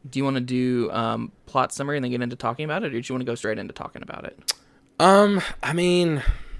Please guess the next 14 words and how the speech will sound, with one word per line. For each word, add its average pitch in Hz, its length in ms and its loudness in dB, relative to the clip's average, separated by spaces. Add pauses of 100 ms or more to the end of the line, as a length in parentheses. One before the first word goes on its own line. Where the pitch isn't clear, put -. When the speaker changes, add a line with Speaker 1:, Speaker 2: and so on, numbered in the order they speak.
(360)
Speaker 2:
it's - 160 0
not 151 140 4
too 156 160 4
long. 117 380 2
Is 120 160 -2
the 110 80 -6
plot - 220 0
summary 113 340 -4 (220)
real 107 160 -6
long? 104 380 -6 (220)
Speaker 1:
I - 60 -6
don't 67 100 -10
think 76 140 -14
so. 104 240 -6